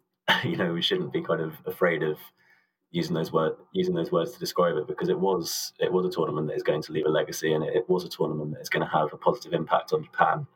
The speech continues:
And, you know, when they, when they in particular beat Scotland, it wasn't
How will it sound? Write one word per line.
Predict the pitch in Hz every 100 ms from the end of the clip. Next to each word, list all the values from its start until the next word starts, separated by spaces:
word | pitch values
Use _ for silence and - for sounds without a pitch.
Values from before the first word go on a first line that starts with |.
| -
And, | 85 82 78 76 - - _ _ _ _ _ -
you | 92
know, | 87
when | 85 85
they, | 85 - -
when | 90 82 82 80 - _ -
they | 85 80
in | 78
particular | - 92 87 82
beat | 90
Scotland, | - 92 92 85
it | 80
wasn't | 92 90 78